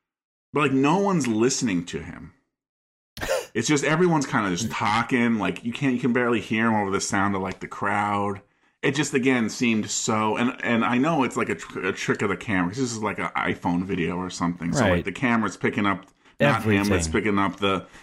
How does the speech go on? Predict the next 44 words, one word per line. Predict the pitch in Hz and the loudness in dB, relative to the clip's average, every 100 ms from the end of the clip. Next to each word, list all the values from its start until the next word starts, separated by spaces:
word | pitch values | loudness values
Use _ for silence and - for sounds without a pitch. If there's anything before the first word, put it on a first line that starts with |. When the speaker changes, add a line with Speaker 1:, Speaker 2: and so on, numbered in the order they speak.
| - - | -16 -4
Speaker 1:
ambient | 104 98 98 98 | 0 2 2 2
noise | 101 95 | 2 2
and | 95 | 0
everything. | 95 92 95 92 | 0 0 0 2
But | 127 131 131 | 4 4 4
it's | 120 | 4
Speaker 2:
Omnidirectional. | 113 107 - 95 87 80 - _ _ _ _ _ _ _ - - | 4 4 2 0 0 -2 -6 _ _ _ _ _ _ _ -6 0
Speaker 1:
But | 120 | 0
it's | - | 0
still, | - - - 175 160 131 113 110 - - | -4 -4 0 2 2 0 -2 -6 -14 -2
it | 123 | 0
just, | 143 135 - | 2 0 0
the | |
video | 113 123 139 131 | 2 4 4 2
itself | 110 127 101 - | 2 0 -2 -2
just | 107 - | -4 -2
seemed | 113 104 95 | 0 0 0
like, | 90 90 - | -2 -4 0
I | 147 | 2
mean, | 131 135 | 4 2
you | 143 | 0
couldn't, | - 165 151 120 - _ _ _ - | 0 0 0 -4 -10 _ _ _ 0
like, | 127 | 2
if | 123 | 4
Louis | 131 160 143 | 4 4 2
C | 135 135 | 2 -2
K | 120 123 113 | 0 0 2
wanted | 101 101 98 | 2 0 0
to | 98 | 0
make | 95 92 | 0 0
a, | 92 | 0
like, | 90 87 85 90 | 0 0 -2 -2
a, | 95 - | -4 -2
"Oh, | 98 98 | 0 2
woe | 92 101 98 | 2 2 2
is | 95 90 | 2 0
me" | 95 95 98 | 0 0 0
type | 90 - 87 | -2 -4 -4
video, | 90 92 | -2 -2
he | 92 135 | 0 0
couldn't | - 120 92 | 0 0 0
do | 110 107 | 2 2
it | |
as | 92 | 0